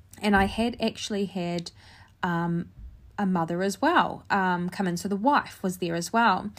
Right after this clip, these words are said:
And I actually was able to get through that they were, 'cause what I could then hear slightly, like, not, I can't hear it as if you yelled my name,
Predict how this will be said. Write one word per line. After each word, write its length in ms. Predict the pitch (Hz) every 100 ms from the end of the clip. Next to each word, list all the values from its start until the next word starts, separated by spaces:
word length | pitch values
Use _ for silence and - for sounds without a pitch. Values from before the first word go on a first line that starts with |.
| - - -
And 140 | 220
I 140 | 233 240
actually 180 | -
was 80 | 311
able 220 | 254 220
to 80 | 208
get 260 | 202 196 -
through 640 | - 277 254 170 175 269 - - -
that 520 | 214 202 196 - - -
they 460 | 202 190 185 185
were, 540 | 190 185 185 175 175 -
'cause 220 | - 208 202
what 120 | 220
I 60 |
could 240 | 214 208 175
then 160 | 185
hear 720 | 175 - - 349 392 - - 269
slightly, 800 | - - 349 415 427 - 185
like, 200 | 170 202
not, 200 | 262 262
I 80 | 240
can't 220 | 233 262
hear 200 | - 277
it 60 | 269
as 100 | 233
if 140 | 220
you 120 | 202 208
yelled 300 | 202 196 190
my 100 | 185
name, 340 | 170 170 311